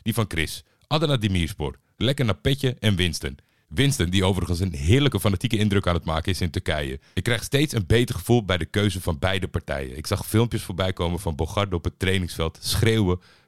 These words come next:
Dit, <laughs> en hoe harder hij ging schreeuwen, hoe harder ook de Turkse tolk ging schreeuwen tegen de jongens. Lekker Nederlandse termen tussendoor. Echt waar, dat wordt genieten. Ik hoop dat we nog wat trainingen van Adana te zien krijgen. Ik weet, ja, ik verwacht alleen dat na de, eh,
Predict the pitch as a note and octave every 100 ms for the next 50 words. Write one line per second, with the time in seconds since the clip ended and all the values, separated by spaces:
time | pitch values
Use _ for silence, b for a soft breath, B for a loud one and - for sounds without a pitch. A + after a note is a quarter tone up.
0 | _ F2 F#2 - C3 - - - F2+ G2+
1 | F#2+ F#2+ A2+ A#2+ G#2 A2 - G2 G#2+ G2+
2 | F2+ D#2+ C3 A#2+ G#2 - - G#2+ G2+ -
3 | A#2 A#2 - B2 G#2+ - A2 G#2+ G#2+ F2+
4 | F2 F2 G2 G2 - B B B F#2 A#2
5 | A#2+ G#2 G#2+ C3 A2 G#2 F2 A2+ G2+ G2+
6 | G#2+ F#2 E2 F2 F2+ B B B G#2+ -
7 | E2+ F2 E2+ D2+ F#2 - D#2+ F2 E2 G2
8 | F2+ E2 G2 G2 F#2+ - B B - G#2+
9 | G2+ F#2+ F#2 F#2 F2+ F2+ F#2 - - G2
10 | D#2+ D2+ - B B - - F2+ - A#1
11 | E2+ E2 - - F#2 F2+ F2+ E2+ F2 F2+
12 | D2+ D#2+ E2+ F#2 E2 B B B F2+ F2